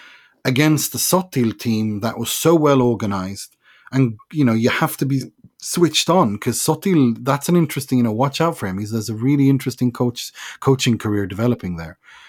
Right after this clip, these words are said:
Gonna be really interesting to see what happens to him moving forward. Um,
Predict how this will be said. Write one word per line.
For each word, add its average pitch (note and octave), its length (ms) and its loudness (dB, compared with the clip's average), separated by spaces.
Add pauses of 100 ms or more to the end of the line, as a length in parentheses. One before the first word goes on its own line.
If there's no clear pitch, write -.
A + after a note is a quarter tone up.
(240)
Gonna A2 160 -2
be A2 100 2
really C3+ 260 6
interesting B2 360 2
to A2+ 60 2
see A#2 180 0
what G#2 160 0
happens A2 320 -2
to G2 80 -10
him G#2 180 -6
moving F#2+ 280 -8
forward. F#2+ 440 -8 (580)
Um, A2 460 0